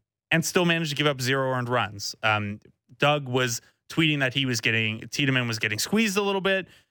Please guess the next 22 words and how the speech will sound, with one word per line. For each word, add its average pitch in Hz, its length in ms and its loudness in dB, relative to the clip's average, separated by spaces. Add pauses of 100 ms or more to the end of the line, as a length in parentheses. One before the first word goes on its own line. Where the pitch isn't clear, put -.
(280)
still 220 220 2
struck 214 240 0
out 180 120 2
seven 139 280 2
guys. - 380 -4 (1000)
The 151 60 0
truth 202 280 2
is, 127 160 0
though, 104 260 -2 (960)
he's 180 180 2
nineteen 185 420 0
years 170 200 2
old 139 200 2
and 127 100 0
he's 131 160 0
at 120 120 0
high 117 220 2
A. 98 260 -4 (420)
Uh, 107 260 4
he's 117 180 0
not 180 180 0
coming 156 400 0